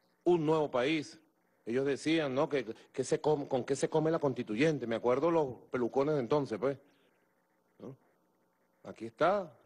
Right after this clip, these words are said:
la base de nuestro país. ¿Cómo Ramos Aluc? ¿No? ¿Cómo usted va a decir, doctor Ramos Aluc, excelentísimo señor diputado de Acción Democrática,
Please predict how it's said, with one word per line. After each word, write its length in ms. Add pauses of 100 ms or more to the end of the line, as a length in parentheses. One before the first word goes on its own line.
(140)
la 200
base 360
de 40
nuestro 240
país. 260
¿Cómo 380
Ramos 360
Aluc? 220 (1800)
¿No? 200 (240)
¿Cómo 460 (140)
usted 300
va 80
a 40
decir, 380
doctor 500
Ramos 340
Aluc, 300 (320)
excelentísimo 760
señor 380
diputado 600 (760)
de 120
Acción 340
Democrática, 600